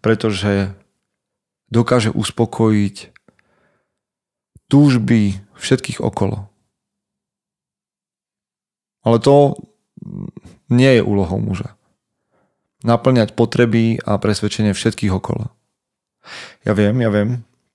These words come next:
Sám musím dávať pozor na to, keď som na sociálnych sieťach, napríklad na Instagrame, aby to, čo tam postujem, aby to, čo tam ukazujem,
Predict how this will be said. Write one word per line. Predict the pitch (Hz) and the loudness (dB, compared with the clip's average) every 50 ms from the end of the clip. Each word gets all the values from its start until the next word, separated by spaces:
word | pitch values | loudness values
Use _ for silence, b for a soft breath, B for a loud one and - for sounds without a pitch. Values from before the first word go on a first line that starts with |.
| _ _ _ _ _ _ _ _ - - b b b b b b b b b b b _ - | _ _ _ _ _ _ _ _ -20 -20 b b b b b b b b b b b _ -12
Sám | - - 113 113 113 117 117 117 - B B B B B B B B B B B B | -4 0 2 4 4 4 2 -2 -4 B B B B B B B B B B B B
musím | - 123 117 - 120 113 | -4 -2 0 0 2 4
dávať | 117 113 110 104 - | 6 6 4 4 2
pozor | - 107 98 113 120 113 104 - - | 0 0 2 0 0 0 -2 -6 -6
na | - 67 - 107 98 95 | -6 -6 -2 -2 -2 -2
to, | 92 - 131 139 | 0 0 0 0
keď | - - 117 - | 0 0 -4 -4
som | - - 107 104 104 104 - - - | -2 -2 -2 0 0 -2 -4 -8 -8
na | - 107 110 | -6 -4 -4
sociálnych | 101 - - - - - 110 107 104 - | -4 -6 -8 -6 -4 -2 -2 -2 -2 -4
sieťach, | - 110 104 98 - 139 120 110 | -4 -4 -2 0 0 0 0 0
napríklad | 101 98 - 104 - 101 | 0 -2 -2 -2 0 0
na | 101 98 98 | 2 2 2
Instagrame, | 95 - - - 98 101 98 95 101 120 135 120 b b b b b b b b b b b b b b b b b _ _ _ _ _ _ _ | 0 -2 -4 -4 -2 -2 0 0 0 -2 -4 -4 b b b b b b b b b b b b b b b b b _ _ _ _ _ _ _
aby | - - 101 98 101 - | -2 0 0 0 -2 -2
to, | - 123 127 139 156 175 - - _ _ - - | 2 4 4 4 4 2 0 -4 _ _ -18 -8
čo | - 123 | -6 -4
tam | 110 - 113 104 101 101 98 - _ _ | 0 2 2 2 2 0 -2 -6 _ _
postujem, | - 127 117 - - - 127 120 113 113 123 147 160 - | 2 2 2 2 0 0 2 4 4 6 4 4 4 2
aby | - 120 107 107 | 2 2 0 0
to, | - 120 113 | 0 -2 -2
čo | - - - | -2 -4 -6
tam | - 117 107 101 98 98 95 - - _ _ _ _ _ _ _ _ _ _ _ _ _ _ _ _ _ _ _ _ _ _ _ _ _ _ _ _ - | -2 0 2 2 2 0 -2 -4 -10 _ _ _ _ _ _ _ _ _ _ _ _ _ _ _ _ _ _ _ _ _ _ _ _ _ _ _ _ -8
ukazujem, | - 113 - 110 101 87 101 107 104 104 110 120 135 147 | -6 -4 0 0 0 0 2 2 2 2 2 2 0 -2